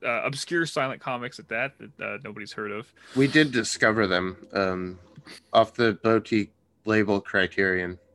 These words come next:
Speaker 1: Yeah.
Speaker 2: So.
Speaker 1: Uh, they, they graciously finally released a beautiful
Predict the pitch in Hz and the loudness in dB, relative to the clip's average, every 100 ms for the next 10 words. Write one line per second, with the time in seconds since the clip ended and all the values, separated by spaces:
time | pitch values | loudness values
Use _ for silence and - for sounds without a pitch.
0 | _ _ 135 127 113 90 87 _ _ _ | _ _ -2 0 0 -2 -14 _ _ _
1 | _ 123 120 117 - 127 120 113 - - | _ -4 -2 -2 -2 -2 0 -2 -8 -2
2 | 135 131 131 131 - _ _ 139 135 139 | 2 2 2 -2 -10 _ _ -6 -2 0
3 | 139 131 127 113 117 139 _ _ _ _ | -2 -8 -6 -4 -4 -6 _ _ _ _
4 | - 143 143 127 113 110 - _ _ 127 | -2 0 0 -4 -6 -8 -10 _ _ -12
5 | 117 117 117 - 104 131 120 120 117 107 | -6 -6 -8 -10 -10 -6 -8 -6 -6 -6
6 | 110 131 | -6 -10